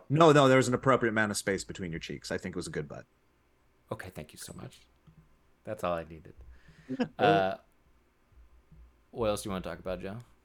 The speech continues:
Speaker 1: I don't know. I'm trying to think. Got the birthday stuff. I did, uh, did the, the Halloween stuff.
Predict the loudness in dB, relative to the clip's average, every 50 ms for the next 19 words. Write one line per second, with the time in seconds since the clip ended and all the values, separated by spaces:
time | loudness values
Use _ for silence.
0 | -10 -8 -6 -4 -4 -2 -4 -4 -6 -6 -6 -6 -6 -6 -6 -6 -6 -6 -6 -10
1 | _ _ _ _ -8 -6 -6 -6 -6 -8 -8 -6 -4 -4 -6 -4 -2 -4 -4 -4
2 | -4 -4 -4 -4 -4 -6 -8 -8 -6 -6 -6 -6 -6 -8 -8 -8 -10 -10 -14 _
3 | _ -20 -20 _ _ _ _ _ _ _ _ _ -8 -8 -6 -4 -4 -4 -4 -6
4 | -8 -6 -6 -6 -6 -4 -6 -4 -6 -6 -8 -10 -6 -2 0 2 2 2 -2